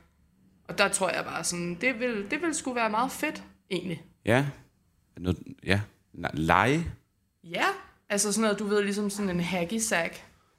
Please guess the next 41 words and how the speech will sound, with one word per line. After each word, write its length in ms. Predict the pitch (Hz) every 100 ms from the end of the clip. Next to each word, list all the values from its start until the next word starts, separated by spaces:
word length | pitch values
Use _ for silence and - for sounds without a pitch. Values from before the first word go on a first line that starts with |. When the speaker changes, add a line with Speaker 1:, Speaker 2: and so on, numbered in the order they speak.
| _ -
Speaker 2:
Ja. 260 | 101 123 131 - - _ _ _ _ _ - _ - _ - _ _
Speaker 1:
Hvis 220 | 170 175 170
du 80 |
Speaker 2:
Ja. 60 | 175
Speaker 1:
ved, 80 | 160
hvad 120 | 165
det 160 | 160 165
er. 140 | 175 - - _ -
Speaker 2:
Hoppepude, 640 | 101 127 170 - 135 123 95
eller? 200 | 87 87 78 - _ _ _
Speaker 1:
Nej, 240 | 220 285
nej, 220 | 294 220 202
den 160 | 220 214
der 140 | 214
med 280 | 196 190 175
ris 300 | 254 240 214
inde 240 | 196 190 180
i, 140 | 185
eller 140 | 180
hvad 120 | 170 170
det 80 |
er. 160 | 165 160
Speaker 2:
Nå, 60 | 107
en 100 | 117 123
ærtepose. 680 | 170 196 120 90 80 78 67 - - - _ _ _ _ _ _ _ _ _ - -
Speaker 1:
Ja, 160 | 202 208
en 80 |
hacky 260 | 208 190 185
sack. 380 | 165 - 175 - 95
Speaker 2:
Ja. 220 | 117 135 - - -
Ja, 100 | 135
ja, 220 | 147 90
ja, 160 | 80 73 92
ja. 140 | 90 73
Men 140 | - 92
har 60 |
du 80 | 90
sådan 200 | 117 160
en 60 | 135
med, 240 | 127 196
eller? 420 | 160 107 82 78